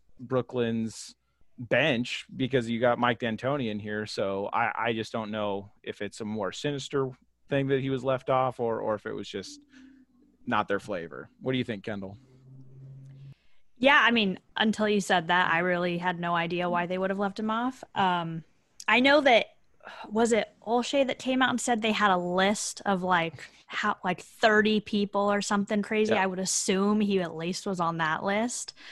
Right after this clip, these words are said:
Speaker 2: Um, but yeah, to not be, like, in the top three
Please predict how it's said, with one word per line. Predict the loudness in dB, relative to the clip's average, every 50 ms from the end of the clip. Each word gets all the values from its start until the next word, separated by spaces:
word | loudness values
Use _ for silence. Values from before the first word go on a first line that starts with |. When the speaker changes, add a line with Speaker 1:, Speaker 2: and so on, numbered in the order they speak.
| -20 -20 -20 -20 _ -2
Speaker 2:
Um, | 2 4 4 4 4 2 0 -2 -6 -8 -8 -12 _ _ _ _ _ _ _ _ _ _ _ _ _ _ -16 -8 2
but | 4 6 6 6 4 4
yeah, | 4 4 4 4 2
to | 0 2 4
not | 4 4 4 2 2
be, | 0 -2 0 -2
like, | -2 -2 -4 -4 -4 -6
in | -6 -4 -4
the | -4 -4
top | -2 0 0 0 0 -2 -8
three | -10 -6 -4 -4 -2 -2 -2 -2 -4 -4 -6 -8